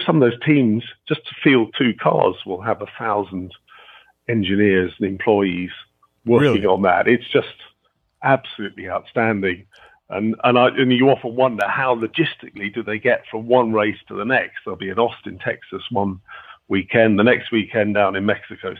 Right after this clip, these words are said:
Speaker 1: City, and the weekend afternoon after that in, uh, in Brazil. So it's just fascinating to see how that whole, it's a, it's a technology race, isn't it,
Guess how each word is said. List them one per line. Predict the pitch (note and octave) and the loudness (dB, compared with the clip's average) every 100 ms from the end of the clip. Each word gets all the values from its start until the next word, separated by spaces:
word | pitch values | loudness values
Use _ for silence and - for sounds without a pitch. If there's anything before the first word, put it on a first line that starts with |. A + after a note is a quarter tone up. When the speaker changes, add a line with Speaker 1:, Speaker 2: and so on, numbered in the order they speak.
| - | -4
Speaker 1:
City, | A2+ A2 G2+ | 0 2 2
and | F#2+ | 0
the | G2+ | -2
weekend | G#2+ G2 G2+ G2+ | -2 -2 -4 2
afternoon | G#2 F#2+ A#2 G2+ G2+ G#2 G#2 - - - | 2 2 -4 -2 -2 -2 -8 -16 -20 0
after | G#2+ G#2 A2+ | 0 0 2
that | A2+ G#2 G#2+ | 2 2 -2
in, | G#2 G2 G2 | -10 -8 -4
uh, | G2 F#2+ - - - - _ _ | -6 -6 -18 -20 -18 -20 _ _
in | A#2 A2 | -4 -2
Brazil. | A2 G2+ A2+ G#2 F#2 - | 0 4 4 4 2 0
So | A#2+ A2+ A2+ - - - | 2 2 0 -14 -16 -12
it's | D#3 - | -10 0
just | F#3+ - - - _ _ - | 0 0 -12 -20 _ _ 0
fascinating | A#2+ - A2+ G2+ F#2+ F#2 F2+ | 0 0 -2 -2 -2 -8 -12
to | - - | -12 0
see | A2+ | 0
how | F#2 A2 G#2 | 2 4 4
that | G#2 - | 2 -2
whole, | - - G#2+ G#2+ F#2 _ _ _ _ _ _ | -4 -2 0 0 -4 _ _ _ _ _ _
it's | D3+ D#3 | -6 -4
a, | - | 0
it's | E3 A#2+ | -2 -4
a | - | -4
technology | - - C3 C3+ A#2+ B2 G#2+ F#2+ F#2 - _ - | -4 2 2 4 0 -2 -6 -6 -12 -20 _ -6
race, | G#2+ G2 G#2+ - | -2 -2 -4 -6
isn't | B2 A#2+ | -6 -4
it, | G2+ | -6